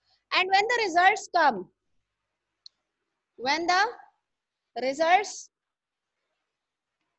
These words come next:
come, okay, the doctor prescribes,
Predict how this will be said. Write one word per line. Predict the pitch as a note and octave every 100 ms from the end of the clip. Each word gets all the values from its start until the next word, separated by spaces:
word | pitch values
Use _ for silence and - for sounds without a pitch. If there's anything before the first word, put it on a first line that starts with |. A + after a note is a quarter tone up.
| _ -
come, | D4+ E4+ A#4+ - _ _ _ -
okay, | C4+ G4 A#4 - - - _ _ _
the | C#4
doctor | D4 E4+ F#4 A4+ A4+ B4 - _ _ _ _ _ _ _ _ _ _ _ _ _ _ D5+ _ _ _ _ _ _ _ _ -
prescribes, | D#4 D#4+ - D#4+ E4+ F#4 F#4+ -